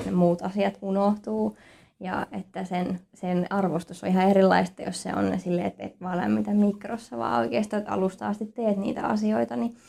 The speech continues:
ja kyllä myös tuntuu, että tänä päivänä vähän, niinku, alkaa jo sitä kiinnostusta olemaan tämmöisille just näille verkkokurssityyppisille ratkaisuille, että,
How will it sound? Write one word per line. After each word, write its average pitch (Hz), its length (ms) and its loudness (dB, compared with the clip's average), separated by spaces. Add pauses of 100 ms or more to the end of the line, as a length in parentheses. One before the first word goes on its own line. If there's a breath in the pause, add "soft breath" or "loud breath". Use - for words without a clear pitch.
(280 loud breath)
ja 202 80 -2
kyllä 233 220 2
myös 240 160 6
tuntuu, 269 300 4
että 214 100 0
tänä 208 240 4
päivänä 196 280 4
vähän, 226 340 4
niinku, 170 280 0
alkaa 165 340 2
jo - 80 2
sitä 175 220 -2
kiinnostusta 175 720 0
olemaan - 580 0
tämmöisille 190 520 4
just 185 260 2
näille 190 280 0
verkkokurssityyppisille 185 1300 -2
ratkaisuille, 190 640 2
että, 214 360 0